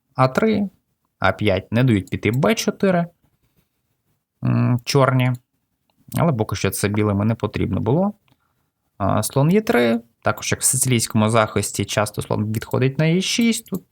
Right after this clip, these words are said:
так само йде на Е три. Десь уже давить і погрожує, можливо, взяти, розбити структуру на ферзовому фланзі.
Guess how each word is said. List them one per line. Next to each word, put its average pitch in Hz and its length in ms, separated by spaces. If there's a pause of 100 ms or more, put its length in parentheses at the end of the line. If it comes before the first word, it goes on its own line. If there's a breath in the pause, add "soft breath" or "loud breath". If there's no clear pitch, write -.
так - 180
само 120 320
йде 107 340
на 107 120
Е 104 180
три. 95 320 (760 loud breath)
Десь - 160
уже 101 160
давить 101 520
і - 40
погрожує, 98 540
можливо, 95 340
взяти, - 580
розбити 101 440
структуру - 560
на 90 120
ферзовому 104 480
фланзі. 185 460